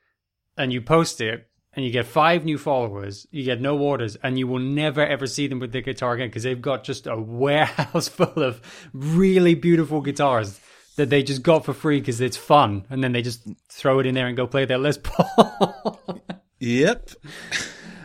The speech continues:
Speaker 1: Yeah,
Speaker 2: Yep.
Speaker 1: which is disappointing. Um, but to give
Speaker 2: It
Speaker 1: s-,
Speaker 2: is.
Speaker 1: to give someone something for free and then to have them insist to pay for it, um, that's a pretty good endorsement, <laughs> actually.
Speaker 2: Well, m-,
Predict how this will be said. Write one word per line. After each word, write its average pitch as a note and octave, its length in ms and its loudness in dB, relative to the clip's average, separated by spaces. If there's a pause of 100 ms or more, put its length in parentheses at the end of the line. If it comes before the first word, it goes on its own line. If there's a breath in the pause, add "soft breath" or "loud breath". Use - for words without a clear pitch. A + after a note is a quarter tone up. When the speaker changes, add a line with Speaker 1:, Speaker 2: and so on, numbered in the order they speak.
Speaker 1:
Yeah, E3 340 6
Speaker 2:
Yep. D#3+ 200 0 (240)
Speaker 1:
which F3 220 0
is E3+ 100 0
disappointing. C#3 840 0 (100)
Um, B2 400 -4 (260)
but E3+ 160 2
to F3 80 2
give B3+ 200 0
Speaker 2:
It B2 60 0
Speaker 1:
s-, A2+ 60 -2
Speaker 2:
is. A2 220 -6
Speaker 1:
to F#3 60 2
give A#3+ 160 -2
someone F#3+ 340 -4
something D#3 280 -4
for C3+ 120 -6
free C#3+ 320 -2
and B2+ 120 -2
then A#2+ 140 -4
to A#2 120 -2
have A#2 300 -4
them A2 300 -2 (180)
insist C#3+ 420 -4
to A#2+ 60 -6
pay G2+ 260 -4
for - 200 -12
it, - 160 -14 (720)
um, A2 400 0
that's F3+ 180 2
a C4 40 -4
pretty G#3 200 2
good E3 180 0
endorsement, D3 520 0 (140)
<laughs> G3 380 6
actually. C3+ 520 -4 (280)
Speaker 2:
Well, F#3+ 420 0 (680)
m-, F#3 100 -4